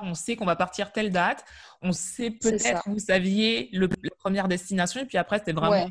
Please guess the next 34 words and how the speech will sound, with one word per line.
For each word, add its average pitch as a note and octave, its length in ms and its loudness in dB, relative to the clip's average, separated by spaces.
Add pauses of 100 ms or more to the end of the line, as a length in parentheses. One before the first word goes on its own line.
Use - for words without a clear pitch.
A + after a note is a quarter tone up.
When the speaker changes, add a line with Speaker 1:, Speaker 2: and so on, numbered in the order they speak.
Speaker 2:
quand F#3+ 160 -2
même. G3 260 2
Speaker 1:
vos F#3+ 160 -8
envies. F#3 260 -4 (120)
Speaker 2:
Ouais, G3 260 2 (140)
on, G3+ 80 -4 (560)
ouais. G3 160 0
<laughs> - 420 -2
On A3 120 2
a G#3+ 100 4
pris A3+ 160 -4
le G#3+ 40 -4
train A#3+ 200 -2
jusqu'à G#3+ 280 -2
Munich. G#3+ 460 -2 (480)
Speaker 1:
Ouais, F#3 160 2
génial. E3 480 -2 (220)
Ah, C#4+ 100 2
pas C#4+ 80 -2
très - 160 -4
loin A#3 160 -2
de B3 60 -6
chez A#3+ 160 -6
moi. F3+ 300 -2
<laughs> - 760 2 (240)
Speaker 2:
Ouais. G#3+ 460 -4
<laughs> G3 540 0 (680)
Speaker 1:
Est-ce C4+ 260 -2
que, D4+ 400 -2 (340)
euh, F3+ 640 4 (180)
pendant A#3 640 2 (160)
tout D4 180 0
ce C4 140 -2
voyage, G3+ 720 0